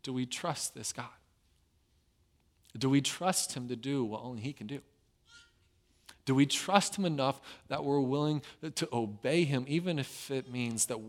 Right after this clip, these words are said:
he's calling us to do something that's uncomfortable, that's difficult, that's hard, that we maybe even hate? Or do we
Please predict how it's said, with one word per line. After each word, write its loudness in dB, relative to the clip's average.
he's -2
calling -4
us -2
to -6
do -4
something -6
that's -6
uncomfortable, -14
that's -2
difficult, -6
that's -4
hard, 0
that 0
we 2
maybe 2
even -2
hate? -8
Or 6
do 2
we 2